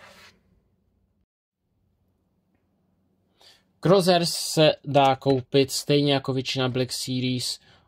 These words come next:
u některých, eh, českých sběratelských obchodů, například Figures C Z, eh, Jedi Shop, eh, tuším, že Minotaur a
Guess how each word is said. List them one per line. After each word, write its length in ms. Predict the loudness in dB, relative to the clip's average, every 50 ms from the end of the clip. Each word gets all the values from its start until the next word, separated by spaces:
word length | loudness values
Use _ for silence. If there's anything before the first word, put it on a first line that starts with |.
| _ _
u 120 | -4 -2 0
některých, 600 | 0 0 0 -2 -2 0 0 0 0 -2 -4 -4
eh, 180 | -4 -2 -2 -2
českých 520 | -2 -2 -2 -2 -4 -6 -6 -6 -6 -6
sběratelských 800 | -4 0 2 2 2 2 0 0 0 0 -2 -6 -8 -10 -4 -4
obchodů, 500 | -4 -4 0 2 4 6 6 6 4 4 0 -16 -20 -16 -4
například 680 | -4 -4 -2 -2 -2 -4 -4 -2 0 0 0 0 -2 -4 _ -18
Figures 500 | -10 -6 -6 -4 0 2 2 2 2 0
C 320 | -2 -4 -2 0 0 0
Z, 280 | 0 0 0 -2 -2 -4 _ -14 _ _ _ -20 -20 -20 -20 _ _ -2
eh, 180 | 0 0 0 2 2
Jedi 340 | 2 2 2 2 2 0 -2
Shop, 460 | -2 -4 -4 -4 -2 -2 -4 -4 _ _
eh, 1700 | -20 _ _ _ _ _ _ -20 -20 -20 _ _ -20 -20 _ _ _ -4 0 2 2 4 4 4 4 2 2 2 2 2 2 0 0 -2
tuším, 260 | -4 -6 -6 -4 -4 -4
že 140 | -4 -4
Minotaur 760 | -4 -2 0 2 2 2 2 2 2 2 4 4 2 0 -2 -4 _ _ _ _ _ _ _ _ _ _ _ _ _ _ _ _ _ -4
a 760 | -2 0 0 2 2 2 2 2 2 2 2 0 -2 -4